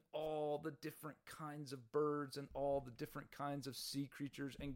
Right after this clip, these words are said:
God sees that it's all good. And then on day six, he speaks again, and he fills the land with land creatures, and there's distinctions here as well. There's creepy, crawly things. There are small animals. There are big animals.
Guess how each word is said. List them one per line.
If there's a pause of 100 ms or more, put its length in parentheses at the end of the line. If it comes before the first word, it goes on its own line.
God
sees
that
it's (100)
all (160)
good. (1500)
And
then
on
day
six,
he
speaks
again, (1160)
and
he
fills
the
land
with
land
creatures,
and
there's
distinctions
here
as
well. (240)
There's
creepy,
crawly
things.
There
are
small
animals.
There
are
big
animals.